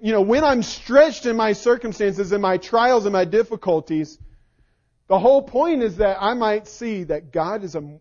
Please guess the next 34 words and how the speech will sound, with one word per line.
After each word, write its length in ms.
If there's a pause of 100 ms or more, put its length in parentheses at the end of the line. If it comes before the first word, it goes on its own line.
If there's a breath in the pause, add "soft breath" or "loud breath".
is 140
more 260
than 160
enough 360 (580)
for 100
that 180
trial. 320 (760)
And 80
we 100
see 240
this 300
with, 340 (300)
um, 480 (760)
with 220
this 240
man 340
as 160
well. 400 (280 loud breath)
He, 400 (180)
he 140
knows 260
about 240
Jesus. 460
He 100
knows 300
about 420 (280 soft breath)
His 680 (200)
miracles 720
and 120
so 220
forth 260
and 140
so 260
on. 240